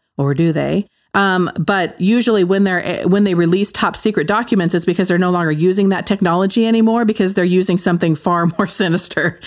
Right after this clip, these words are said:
Um, but anyway, so, but what started the,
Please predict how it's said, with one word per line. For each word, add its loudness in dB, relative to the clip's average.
Um, 0
but 0
anyway, 0
so, 2
but 0
what -4
started 0
the, 2